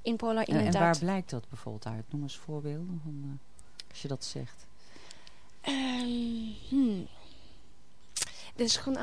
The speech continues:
Speaker 1: algemeen. Ehm, bijvoorbeeld,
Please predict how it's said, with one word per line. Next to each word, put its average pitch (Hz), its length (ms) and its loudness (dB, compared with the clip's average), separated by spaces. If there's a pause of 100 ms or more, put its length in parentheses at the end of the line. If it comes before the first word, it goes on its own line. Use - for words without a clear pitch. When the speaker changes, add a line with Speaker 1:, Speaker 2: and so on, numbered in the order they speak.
Speaker 1:
algemeen. 226 560 -2 (400)
Ehm, 202 800 -4 (1400)
bijvoorbeeld, 226 840 0